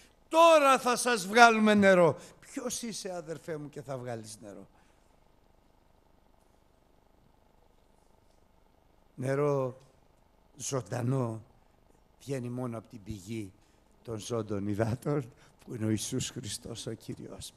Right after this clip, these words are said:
μας. Αλληλούια. Τι ωραία που είναι να απολαμβάνουμε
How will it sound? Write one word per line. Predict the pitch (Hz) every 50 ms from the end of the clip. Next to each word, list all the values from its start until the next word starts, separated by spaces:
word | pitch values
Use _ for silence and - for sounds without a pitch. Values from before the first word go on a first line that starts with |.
| -
μας. | - - - - _ _ _ _ _ _ _ _ _ _ _ _ _ _ _ _ _ _ _ _ _ _ _ _ _ _ _ _ _ _ _ _ _ _ _ _ _ _ _ _ _ _ _ _ _ _ _ _ _ _ _ _ _ _ _ _ _ _ _ _ _
Αλληλούια. | - 113 107 113 120 135 151 147 139 117 110 95 98 - _ _ _ _ _ - - _ _ _ _ _ _ _ _ _ _ _ _ _ _ _ _ _ _ _ _ _ _ _ _ _ _ _ _ _ _ _ _ _ _ _ _ _ _ _ _ -
Τι | 214 190
ωραία | 135 113 104 110 110 107
που | 101 - -
είναι | 113 107 104 104 107 104 98 - _ _ _ _ _ _ _ _ _ _ _ _ _ _ _ _ _ _ _ _ _
να | - 120
απολαμβάνουμε | 117 - - 123 113 104 107 107 104 98 104 95 120 131 131 123 113 104 98 98 101 98 101